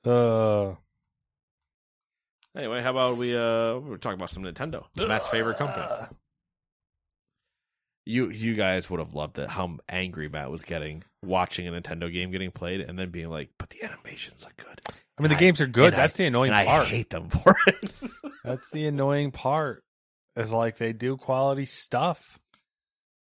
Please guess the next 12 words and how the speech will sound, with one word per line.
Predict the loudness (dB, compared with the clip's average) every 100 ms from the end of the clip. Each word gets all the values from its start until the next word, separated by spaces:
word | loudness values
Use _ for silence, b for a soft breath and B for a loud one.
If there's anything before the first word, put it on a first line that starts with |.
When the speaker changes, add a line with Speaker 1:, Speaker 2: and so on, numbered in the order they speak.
| _ -16
Speaker 1:
and | -6
then | -6 -4
sometimes | -6 -8 -8
they | -6
don't. | -6 -4 -4 -4 -8 _
But | -16
sometimes | -12 -8 -4 -2 2
they, | 4 4
everyone's | 4 2 0
like, | 0 0
"Oh, | 2 2
Nintendo." | 2 -2 -2 -2 0 -2